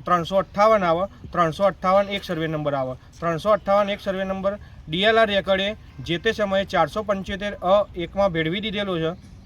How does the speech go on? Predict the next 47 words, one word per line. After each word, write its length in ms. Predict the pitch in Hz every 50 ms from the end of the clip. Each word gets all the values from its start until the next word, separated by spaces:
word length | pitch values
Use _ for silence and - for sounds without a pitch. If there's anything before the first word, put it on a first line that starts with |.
| - - - - - -
અને 260 | 160 175 208 202 190 165 - 151 135 - - - - - - - - -
ચારસો 300 | 180 175 160 147 - 220
પંચોતેર 480 | 202 214 208 196 175 214 202 202 214 202
અમાં 320 | - 175 180 190 202 196
ભેળવીને 560 | 165 180 170 170 202 233 226 214 175 156 151 - - - - - - -
એ 120 | 190 220
સાત 220 | 208 - 196 190
બાર 180 | 180 185 196 196
ત્રણસો 340 | 170 - 185 175 160 156 208
અઠ્ઠાવન 420 | 214 190 - - 190 196 202 196
એકનો 280 | 190 185 - 190 202 196
બંધ 220 | 180 190 214 226
થાય 240 | 220 185 190 165 156
છે 120 | 147 160 160 160 - - - -
અને 140 | 175 180 202
એ 40 | 214
બંધ 240 | 196 185 190 202 196
કરેલ 280 | - 185 175 185 196
નથી, 300 | 196 196 190 165 202 196
સર. 200 | 170 175 175 160 151 - - - - - - - - - - - - - - - - - - -
સરકારી 520 | - - 175 170 160 208 214 220 233 233 226 - - -
દફતરે 520 | 196 185 185 - - 208 196 202 220 220 - - -
રેવન્યુ 360 | 156 156 170 180 208 208 214
રેકર્ડે 340 | 208 208 202 - 202 196 196
એની 400 | 202 208 - - 180 180 190 202
સાત 180 | - 196 185 180
બાર 160 | 185 196 196
બંધ 200 | 190 196 208 220
કરેલી 360 | 196 214 196 196 190 185 180
છે, 160 | 165 175 180
પણ 200 | 180 - 190 185
મામલતદારની 560 | 180 170 165 156 165 196 202 190 208 202 208 196
ભૂલના 300 | 160 165 170 180 190 190
લીધે 280 | 196 190 170 185 196
સ-, 60 | 185
એ 240 | 175 175 170 190 202
સાત 200 | 190 - 185 175
બાર 160 | 165 185 190
ચાલુ 260 | 180 - 160 160 180 190
રહી 140 | 185 170
જાય 140 | 156 151 147
છે 120 | 135 131 123
અને 420 | 120 - - - - 165 175 180
એનો 160 | 170 180 208
નંબર 340 | 220 214 214 202 202 208 208
ચારસો 360 | - 208 190 170 151 143 202
બોતેર 520 | 196 185 185 175 - - 202 208 196 147